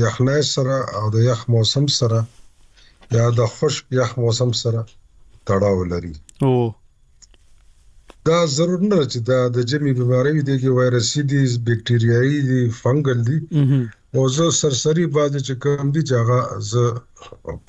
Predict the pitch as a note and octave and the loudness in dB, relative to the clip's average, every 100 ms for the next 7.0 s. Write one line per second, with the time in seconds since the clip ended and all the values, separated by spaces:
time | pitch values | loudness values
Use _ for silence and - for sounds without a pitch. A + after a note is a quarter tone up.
0 | - - A2 A2 - C3 A#2+ A#2 A#2 A2+ | -20 -4 0 2 0 0 0 -2 0 0
1 | A#2+ C3 G2 - E2 D2+ - D3 C3+ B2+ | 2 0 -2 -6 -12 -10 -2 2 2 0
2 | G#2 _ _ _ _ - _ - - B2+ | -6 _ _ _ _ -20 _ -10 -4 0
3 | D#3+ E3 E3+ D#3+ D#3 - C3 - D3+ E3 | 0 0 0 0 -2 -4 -4 -2 0 0
4 | D3+ D3 D3+ C#3 - _ _ _ _ - | 0 -4 -6 -6 -12 _ _ _ _ -2
5 | D3 C3 B2 A#2+ A2 A2+ F#2+ D#2+ _ D3 | 0 2 0 -2 -2 -2 -2 -8 _ -2
6 | C#3 C3 - - _ - C#3 C#3+ D#3 | 0 -2 -6 -20 _ -6 -2 2 2